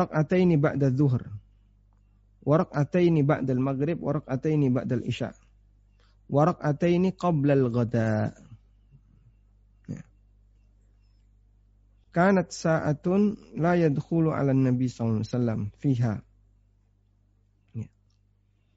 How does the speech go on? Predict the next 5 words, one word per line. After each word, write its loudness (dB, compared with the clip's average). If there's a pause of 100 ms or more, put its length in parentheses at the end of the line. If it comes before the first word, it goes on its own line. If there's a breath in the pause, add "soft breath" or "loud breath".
(460)
"Dan 0
dua 2
rakaat -2
sebelum 2
subuh. 0